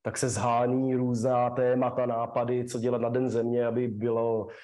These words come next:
učiněno zadost takovému tomu environmentálně orientovanému vzdělávání a ten Den země si-,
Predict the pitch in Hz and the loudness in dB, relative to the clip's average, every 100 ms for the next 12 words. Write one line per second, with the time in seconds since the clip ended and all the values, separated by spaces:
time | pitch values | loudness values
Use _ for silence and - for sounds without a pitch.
0 | - - - - - 233 95 147 123 131 | -20 -20 -20 -20 -6 -2 0 2 4 4
1 | 127 135 131 156 - - - - _ _ | 2 2 2 0 -2 -6 -14 -18 _ _
2 | - 139 131 135 131 139 139 127 - - | -4 2 2 4 2 2 2 2 -2 -12
3 | _ 123 123 135 131 131 131 120 131 131 | _ -2 0 2 2 2 2 2 2 2
4 | 139 135 135 135 127 139 131 131 139 117 | 2 2 2 0 0 0 0 0 0 0
5 | 127 123 123 123 120 123 127 123 - _ | 0 0 0 -2 -2 -4 -6 -8 -20 _
6 | 120 113 110 117 127 123 135 120 117 117 | -2 0 0 0 0 0 0 0 0 0
7 | 120 - - 139 | -2 -4 -8 -8